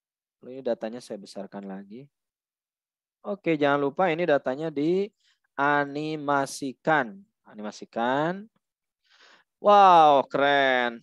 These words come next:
Diagram lingkaran. Oke, nah ini jangan lupa nih judulnya. <coughs> D lingkaran, D lingkaran.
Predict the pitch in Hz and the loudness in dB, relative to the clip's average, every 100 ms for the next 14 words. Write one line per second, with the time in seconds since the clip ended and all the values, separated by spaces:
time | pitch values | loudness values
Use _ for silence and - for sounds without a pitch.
0 | - - 127 123 127 127 123 123 123 123 | -18 -4 -2 0 -2 -4 -8 -4 -2 0
1 | 123 120 113 110 107 - 123 117 - 127 | -2 -2 -4 -8 -12 -14 -12 -12 -6 -2
2 | 113 110 107 101 101 123 131 120 113 107 | -2 -2 -4 -6 -8 -8 -4 -4 -6 -8
3 | 131 135 143 117 110 110 127 151 175 175 | -8 -8 -10 -10 -10 -10 -6 -6 -6 -12
4 | _ _ _ - - - 220 196 175 131 | _ _ _ -2 -2 0 0 0 2 4
5 | 147 160 - - 123 127 131 131 127 123 | 4 2 -2 -8 -4 -4 -4 -8 -16 -10
6 | 123 120 113 120 135 110 92 92 123 110 | -4 -2 0 0 0 -2 -8 -2 -2 0
7 | 113 107 107 107 98 | -6 -14 -12 -10 -10